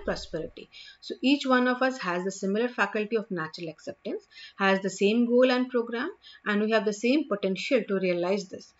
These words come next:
So glory is the feeling for someone who has made efforts for excellence. Then gratitude. It is the feeling of acceptance for those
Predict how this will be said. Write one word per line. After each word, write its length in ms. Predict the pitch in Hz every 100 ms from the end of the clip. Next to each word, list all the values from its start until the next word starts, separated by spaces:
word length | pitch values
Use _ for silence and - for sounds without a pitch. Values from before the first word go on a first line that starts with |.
| - -
So 160 | - 190
glory 380 | 196 196 247
is 240 | 339 247 196
the 80 | 190
feeling 500 | - 190 190 247 294
for 140 | 196
someone 520 | - 165 160 165 285 -
who 120 | 220
has 200 | 180 170
made 240 | 180 240 262
efforts 420 | 170 - 214 240
for 220 | - 185 -
excellence. 540 | - - - - _ _ _ _ _ _ 175
Then 160 | 175
gratitude. 680 | 170 170 156 175 196 302 415 - _ _
It 160 | 233
is 120 | 320 330
the 100 | 302
feeling 400 | - 226 214 214
of 160 | 214
acceptance 640 | 160 - 185 175 240 330
for 180 | - 185
those 420 | 170 165 196 339